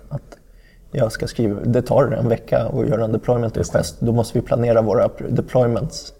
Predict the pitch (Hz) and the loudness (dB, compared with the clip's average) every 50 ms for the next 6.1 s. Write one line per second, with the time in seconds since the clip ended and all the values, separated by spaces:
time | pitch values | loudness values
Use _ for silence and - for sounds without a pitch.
0 | - - - 113 110 110 - - - 107 - - - 117 113 120 127 151 156 - | -8 -4 -2 0 0 0 0 0 -2 -4 -2 0 2 2 2 2 0 0 0 0
1 | 113 120 131 131 131 123 127 120 - - 104 101 87 87 - 107 120 107 85 90 | 0 2 2 4 2 2 0 -2 -2 -2 0 0 0 0 0 0 0 0 0 -2
2 | 80 82 85 92 101 90 - - - - - - - - - - _ - - - | 0 0 0 0 0 -2 -2 -6 -10 -14 -14 -14 -18 -20 -20 -20 _ -20 -20 -20
3 | - - - - 123 107 - - - - - - _ - - 101 90 87 85 85 | -20 -6 -2 0 0 0 0 -4 -12 -18 -20 -20 _ -4 0 0 2 2 2 2
4 | 80 90 104 - - 92 90 85 80 80 78 80 80 - - 92 90 90 87 92 | 0 0 -2 -2 -2 -2 -2 -2 -2 -2 -4 -4 -6 -8 -10 -6 -4 -2 -2 -2
5 | 98 - - 80 - - 85 82 80 78 76 76 76 - 117 98 - - - - | -2 -4 -6 -8 -6 -4 -4 -2 -2 -2 -4 -4 -4 -4 -4 -4 -4 -6 -8 -10
6 | - - | -12 -12